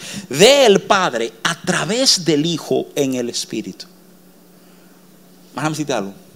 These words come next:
Cada una de esas frases son lo que se llaman marcadores. Tú puedes buscarlo a lo largo del Nuevo Testamento,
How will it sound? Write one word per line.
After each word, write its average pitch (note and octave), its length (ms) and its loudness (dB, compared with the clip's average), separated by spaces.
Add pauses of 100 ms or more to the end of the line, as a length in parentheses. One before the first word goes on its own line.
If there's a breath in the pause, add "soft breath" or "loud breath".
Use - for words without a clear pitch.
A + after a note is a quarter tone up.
(680 loud breath)
Cada B3+ 340 6
una A3+ 280 6
de F#3 80 2
esas F3+ 240 -2
frases D3+ 420 0
son C#3+ 460 2
lo C3 100 -2
que - 80 -10
se - 160 -4
llaman C3+ 400 -2
marcadores. B2+ 720 -2
Tú C#3 80 -4
puedes D3 280 2
buscarlo C3 440 -4
a A2+ 60 0
lo B2 100 2
largo C#3+ 400 0
del A#2 120 -2
Nuevo A2+ 200 -4
Testamento, A2 540 -8